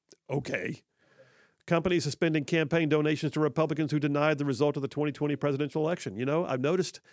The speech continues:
that, um, and by the way, I'm on record. My, I, my time on Fox and Friends as a state senator, uh, uh, inviting, um, In-N-Out Burger from California to Alabama. Well, they're going to Tennessee instead, but that just happened.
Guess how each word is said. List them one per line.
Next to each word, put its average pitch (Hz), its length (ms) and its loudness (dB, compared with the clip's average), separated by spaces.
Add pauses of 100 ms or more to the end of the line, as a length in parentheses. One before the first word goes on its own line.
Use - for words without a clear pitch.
(340)
that, 135 320 0
um, 123 380 -4 (640)
and 151 80 -4
by 180 80 2
the 175 60 4
way, 151 100 4
I'm 165 200 0
on 156 140 2
record. 131 480 -2
My, 143 260 0 (100)
I, 135 180 0
my 143 200 0
time 165 340 0
on 131 100 0
Fox 160 300 -2
and 139 100 -4
Friends 101 460 -6 (300)
as 131 80 -14
a 127 40 -4
state 147 240 -2
senator, 101 460 -4
uh, 104 300 -4 (560)
uh, 120 160 0
inviting, 135 720 0
um, 113 420 -2 (420)
In-N-Out 156 360 2
Burger 110 300 0
from 117 160 -12
California 147 540 2
to 139 100 2
Alabama. 135 540 -2
Well, 123 160 0
they're 131 80 0
going 135 140 2
to 123 40 -2
Tennessee 143 440 0
instead, 151 520 2 (1120)
but - 120 -4
that 147 180 2
just 151 160 0
happened. 147 360 -2